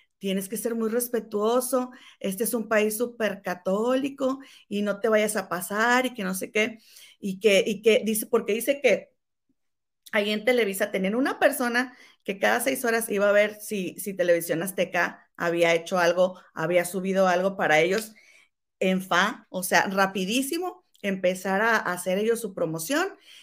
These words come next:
Y entonces, este,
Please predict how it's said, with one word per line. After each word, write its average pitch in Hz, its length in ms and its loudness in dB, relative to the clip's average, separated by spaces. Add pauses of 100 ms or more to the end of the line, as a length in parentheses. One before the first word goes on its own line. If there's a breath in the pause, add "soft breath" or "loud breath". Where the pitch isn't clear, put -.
Y 196 140 -2
entonces, 262 920 2 (360 soft breath)
este, 190 1200 2